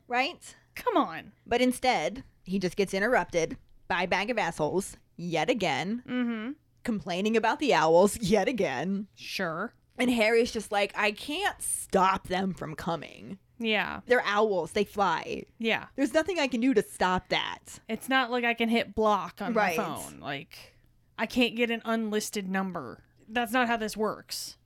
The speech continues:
Speaker 1: On some level, Bag of Assholes must understand this because he just moves on and he's like, "Fine, then I wanna know the truth about what happened tonight."
Speaker 2: I mean,
Speaker 1: Why were you expelled if it was the Demenders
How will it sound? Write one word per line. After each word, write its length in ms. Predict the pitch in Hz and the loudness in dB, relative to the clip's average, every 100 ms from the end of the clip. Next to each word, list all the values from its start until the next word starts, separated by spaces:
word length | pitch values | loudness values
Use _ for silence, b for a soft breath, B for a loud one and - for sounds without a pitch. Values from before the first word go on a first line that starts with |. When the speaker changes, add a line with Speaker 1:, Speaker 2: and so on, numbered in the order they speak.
| - | 2
Speaker 1:
On 160 | 247 254 | 4 4
some 320 | - 269 254 | 0 0 0
level, 300 | 202 196 196 | -2 0 0
Bag 240 | 185 175 | 0 0
of 80 | 175 | 0
Assholes 460 | 160 170 - 165 180 | 0 -2 0 0 0
must 240 | 160 185 | -4 -4
understand 640 | 190 170 165 - 151 180 196 | -4 -4 -6 -8 -6 -4 0
this 300 | 208 233 - | 0 0 -2
because 220 | 208 185 | -2 0
he 60 | |
just 140 | 202 214 | 0 -2
moves 300 | 202 208 180 | -2 -2 -2
on 240 | 175 190 | 0 0
and 80 | 208 | -2
he's 160 | 208 214 | 0 0
like, 120 | 202 _ | -2 _
"Fine, 460 | 392 320 254 202 185 B B | -4 0 0 0 -4 B B
then 120 | 226 226 | -2 -2
I 220 | 233 240 | 0 2
wanna 240 | 359 370 349 | 2 0 0
know 320 | 240 214 214 | 4 4 4
the 140 | 214 | 2
truth 400 | 208 - 339 339 | 0 2 4 4
about 240 | 285 254 247 | 2 2 4
what 160 | 233 | 2
happened 400 | 190 170 175 196 | 2 0 0 -2
tonight." 520 | 196 220 - _ - - _ _ | 0 0 0 _ -20 -20 _ _
Speaker 2:
I 140 | 202 | -10
mean, 880 | 196 196 202 202 202 202 202 190 190 | -6 -4 -4 -2 -2 -4 -6 -4 0
Speaker 1:
Why 300 | 196 208 294 | 2 4 2
were 160 | 269 262 | 2 0
you 440 | 220 202 247 320 | 0 4 6 6
expelled 1000 | 466 453 - 494 508 285 247 262 262 - - _ _ | 4 0 -2 2 6 6 6 4 0 -14 -16 _ _
if 120 | 233 240 | 0 2
it 120 | 233 | 2
was 180 | 254 226 | 2 0
the 100 | 269 | 4
Demenders 920 | 240 247 247 330 339 196 101 127 - | 4 6 2 0 0 -2 -2 -12 -14